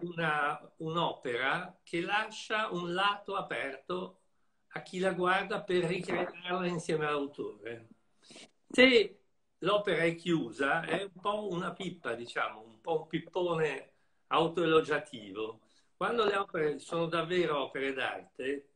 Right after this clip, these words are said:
tu entri nell'opera, pensa ai grandi quadri del passato, eccetera, no? E quindi bisognerebbe cercare di lasciare nelle opere nostre anche un lato, perché non è molto importante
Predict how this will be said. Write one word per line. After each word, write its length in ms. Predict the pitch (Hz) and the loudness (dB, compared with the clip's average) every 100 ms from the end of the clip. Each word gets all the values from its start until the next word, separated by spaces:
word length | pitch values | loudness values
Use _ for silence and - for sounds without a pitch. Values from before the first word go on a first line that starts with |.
| _ | _
tu 180 | 208 220 | -6 0
entri 680 | 196 240 190 139 131 113 | 4 4 4 -2 -4 -6
nell'opera, 640 | 117 117 110 95 - 104 104 | -4 -4 -4 -6 -10 -14 -14
pensa 420 | - 135 139 147 | -4 -2 2 2
ai 140 | 123 | 2
grandi 340 | 120 117 120 113 | 2 0 0 -4
quadri 380 | 120 110 117 | 0 0 0
del 160 | 113 110 | -4 -6
passato, 500 | 120 - 117 110 123 | -12 -8 -8 -8 -10
eccetera, 480 | - - - _ 123 | -16 -16 -20 _ -20
no? 260 | 147 185 - - - - - | -16 -16 -16 -18 -16 -16 -4
E 440 | 160 196 202 - _ | 8 8 8 -2 _
quindi 540 | - 226 214 185 156 - _ | -6 -4 -2 -2 -4 -8 _
bisognerebbe 920 | 170 151 156 190 185 190 208 190 156 | -14 -8 -2 -2 0 2 2 2 -2
cercare 600 | - 156 - 190 151 139 | -2 -6 -2 2 2 0
di 100 | 135 | -4
lasciare 760 | 147 156 - 170 151 123 113 - _ _ _ _ - | -4 -4 -4 -4 -2 -2 -6 -8 _ _ _ _ -4
nelle 260 | 151 156 | 2 2
opere 400 | 160 165 165 139 | 2 0 0 -2
nostre 560 | 151 147 139 - 139 143 | 0 -2 -2 -6 -4 -2
anche 400 | 113 120 - 143 | -2 -6 -4 -2
un 280 | 170 175 175 | 0 0 2
lato, 500 | 190 202 208 214 196 | 4 2 0 -6 -6
perché 720 | 175 160 - 185 185 - _ - | -6 -8 -4 0 0 -2 _ -14
non 220 | 180 240 | -8 -6
è 80 | 311 | -4
molto 300 | 277 208 214 | -2 -2 0
importante 920 | 180 185 170 170 175 170 170 160 | 0 2 0 0 -2 -2 -4 -6